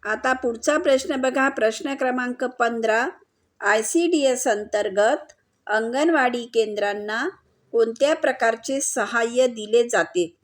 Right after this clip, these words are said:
तर कोणत्या प्रकारचे सहाय्य दिले जाते? तर आरोग्य सहाय्य. आयसीडीएस अंतर्गत अंगणवाडी केंद्रांना आरोग्य सहाय्य दिले जाते.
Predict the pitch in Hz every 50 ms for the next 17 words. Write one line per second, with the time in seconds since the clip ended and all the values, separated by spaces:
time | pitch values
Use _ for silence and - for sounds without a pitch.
0 | _ _ _ _ - 247 247 - 247 220 208 214 - 277 285 294 - 294 277 285
1 | 277 269 262 262 - 294 277 - 302 240 247 262 254 262 262 262 254 262 262 262
2 | 262 262 254 262 254 254 - - 277 277 285 294 - - _ _ _ _ _ _
3 | - 269 262 - - _ _ - 185 202 208 214 240 269 294 285 277 285 269 254
4 | - 233 202 190 202 185 165 151 151 135 - - _ _ _ _ _ _ _ -
5 | 180 202 214 214 - - 330 320 339 359 311 269 262 247 - 254 220 202 196 190
6 | 208 202 208 202 214 202 208 208 - - _ _ 175 196 202 208 220 240 285 311
7 | 320 302 262 247 240 233 226 - - 214 202 196 196 190 190 190 185 185 190 196
8 | 208 226 302 359 - _ _ _ _ _ _ _ _ _ _ _ - 214 208 214
9 | 220 240 269 285 277 269 302 320 330 320 - 262 190 208 220 208 208 208 220 233
10 | 240 202 175 175 190 202 202 233 208 208 - - - 139